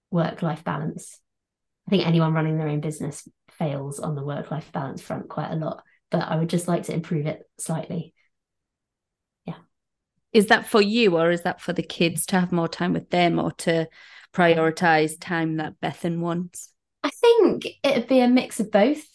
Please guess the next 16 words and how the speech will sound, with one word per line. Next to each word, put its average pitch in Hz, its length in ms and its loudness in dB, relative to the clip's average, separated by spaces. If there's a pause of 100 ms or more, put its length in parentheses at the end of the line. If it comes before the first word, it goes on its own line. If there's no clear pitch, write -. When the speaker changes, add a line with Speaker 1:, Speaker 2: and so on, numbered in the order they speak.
(140)
Speaker 1:
but 202 400 4
the 233 100 6
thing 269 280 4
that's, 214 200 0
uh, 226 460 -2
my, 220 420 0
I'm 208 180 -2
very 226 280 2
lucky 175 400 -2
having 170 200 -2
my 175 140 -2
own 175 80 -2
business, 175 480 -6
that 175 220 0
I 185 120 2
work, 180 440 2